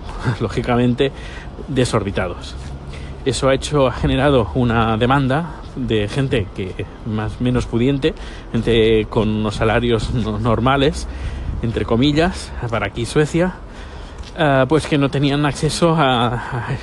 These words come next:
a una, a una vivienda digna y tenían que, eh, ir, o irse lejos, porque claro, el mercado do-, inmobiliario de aquí, de Estocolmo, es completamente diferente a, a, al resto del país. Por los precios, a-,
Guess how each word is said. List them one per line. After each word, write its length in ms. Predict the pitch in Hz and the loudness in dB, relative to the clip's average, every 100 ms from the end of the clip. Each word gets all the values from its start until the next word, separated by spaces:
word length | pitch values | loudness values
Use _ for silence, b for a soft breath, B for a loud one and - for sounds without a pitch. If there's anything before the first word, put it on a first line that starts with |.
| - | -6
a 60 | |
una, 300 | 113 117 120 | -2 -2 -2
a 100 | 110 | -2
una 160 | 101 113 | -2 0
vivienda 540 | 117 120 120 123 127 127 | 0 2 2 2 2 0
digna 340 | 131 127 95 | -2 -2 -4
y 240 | 110 104 104 | -6 -6 -6
tenían 380 | 107 104 107 113 | -6 -4 -2 -2
que, 220 | 120 123 B B B B B | 0 -2 B B B B B
eh, 640 | 131 123 113 110 107 104 95 | -4 0 2 2 2 0 -2
ir, 140 | 120 | -2
o 140 | 101 107 | 0 0
irse 260 | 120 - | 0 0
lejos, 540 | 139 170 - 196 185 - - - - - B B B - | 2 4 4 2 2 -6 -12 -14 -16 -14 B B B -4
porque 200 | 123 113 | -2 0
claro, 220 | 120 117 | 2 2
el 80 | 110 | 2
mercado 380 | 107 127 131 | 0 2 2
do-, 180 | 131 131 113 - | 2 -2 -4 -2
inmobiliario 500 | 135 131 127 131 117 | 0 2 2 0 0
de 60 | |
aquí, 320 | 110 139 139 | -2 -2 -2
de 80 | 131 | 0
Estocolmo, 560 | 120 131 131 127 143 127 | -2 -2 2 2 2 2
es 120 | 110 | 0
completamente 520 | - 117 117 113 113 | 0 0 0 0 0
diferente 420 | 127 131 117 139 | 0 0 0 0
a, 120 | 127 110 | 0 0
a, 320 | 101 113 98 | -4 -6 -4
al 100 | 98 | -4
resto 240 | 110 - | -4 -2
del 100 | 107 | -2
país. 320 | 98 107 143 - B B B B - | 0 2 0 -2 B B B B 0
Por 120 | 117 | 0
los 80 | 98 | 0
precios, 400 | - 110 131 120 | -2 2 2 2
a-, 120 | 120 | -2